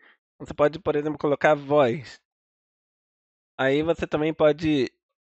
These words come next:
definir quais pessoas vocês querem que fale aqui. No caso, uma pessoa normal pode ver, conectar, falar, ah,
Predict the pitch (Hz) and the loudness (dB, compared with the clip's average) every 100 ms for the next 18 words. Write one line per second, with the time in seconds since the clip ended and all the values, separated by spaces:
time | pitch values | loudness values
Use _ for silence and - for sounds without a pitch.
0 | _ - 135 - 151 151 135 _ _ 156 | _ -8 -6 -4 -4 -2 -4 _ _ 2
1 | 160 - 170 - 151 147 151 151 139 135 | 2 2 -6 -2 -2 0 -2 -2 -4 -4
2 | 143 - - - 143 143 143 - 151 139 | -8 -16 -14 0 0 0 -6 -8 -8 -8
3 | - 214 147 175 175 143 _ - 160 190 | -4 4 8 8 6 -4 _ -14 -10 -10
4 | 233 _ _ _ 143 - 143 143 139 147 | -10 _ _ _ -12 0 2 2 0 -8
5 | 131 - 143 147 160 147 165 156 156 143 | -8 -8 -6 -2 -2 -2 -2 0 0 2
6 | 139 - 135 127 131 127 143 175 196 - | 0 2 2 2 -8 -6 -4 -2 -2 -6
7 | 160 143 - - 160 170 165 - 147 135 | -6 -6 -6 2 4 4 0 0 2 4
8 | 147 165 175 190 _ _ _ _ _ _ | 6 6 6 0 _ _ _ _ _ _
9 | _ _ _ _ _ _ _ _ _ - | _ _ _ _ _ _ _ _ _ -4
10 | 131 127 113 | -2 0 -4